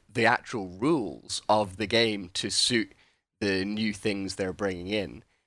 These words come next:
So you're never just buying something and that's it. You're constantly adding to it, which I think works for, for Games Workshop's model, which is always trying to keep people spending money at Games Workshop.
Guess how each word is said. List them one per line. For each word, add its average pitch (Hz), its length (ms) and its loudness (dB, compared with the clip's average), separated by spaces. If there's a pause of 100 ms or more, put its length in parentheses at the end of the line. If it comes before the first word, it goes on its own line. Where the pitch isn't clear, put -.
(200)
So 131 120 2
you're 123 180 4
never 135 280 4
just 113 280 -4
buying 110 420 6
something 98 680 -2
and 98 200 0
that's - 340 0
it. 101 260 -2 (200)
You're 107 80 0
constantly 113 600 -2
adding 95 400 0
to 90 120 -8
it, 90 180 -8 (180)
which 160 140 4
I 180 60 4
think 165 240 2
works 127 420 4
for, 107 360 0
for 117 120 -10
Games 107 300 2
Workshop's 104 460 0
model, 123 380 4
which 98 260 -4
is 104 120 -2
always 107 380 4
trying 101 280 4
to 113 100 -4
keep - 320 -2
people 98 340 -2
spending 101 680 2
money 98 500 2
at 95 140 0
Games 95 260 2
Workshop. 82 480 4